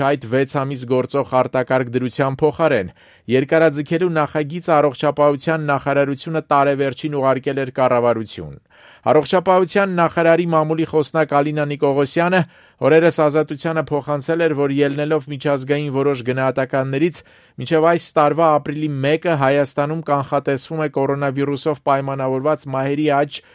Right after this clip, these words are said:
շուրջ մեկ երրորդով կամ մինչև երեք հազար ինը հարյուր երեսուն հոգի, ներկայիս երկու հազար ինը հարյուր երեսուն մեկի փոխարեն։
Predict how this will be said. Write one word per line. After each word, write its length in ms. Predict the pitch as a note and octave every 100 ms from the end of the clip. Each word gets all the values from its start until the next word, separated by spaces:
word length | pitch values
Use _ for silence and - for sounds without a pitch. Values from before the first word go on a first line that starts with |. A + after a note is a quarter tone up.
| _
շուրջ 340 | - D#3+ D3 C#3+
մեկ 280 | D3 D3 D3+
երրորդով 580 | E3+ F3+ D3+ F#3+ - -
կամ 280 | A#2+ A#2
մինչև 440 | B2 C3+ D3+ D3 B2
երեք 340 | B2+ C#3 C3+
հազար 260 | C#3+ C#3 C#3+
ինը 220 | D3 C#3+
հարյուր 240 | C#3+ D3+ D3+
երեսուն 560 | E3 E3+ D#3+ E3 C#3
հոգի, 320 | G#2+ F2+ G#2+ F#2+ - - _ -
ներկայիս 540 | A#2+ C3 C3+ C#3+ C3+
երկու 340 | C3 B2 C3+ C#3
հազար 280 | C3 C3+
ինը 180 | C3+ C#3
հարյուր 240 | C3+ C#3 B2+
երեսուն 480 | A#2+ B2+ - C#3
մեկի 300 | C3 B2 D3
փոխարեն։ 600 | C3+ D3+ - D#3+ B2 G2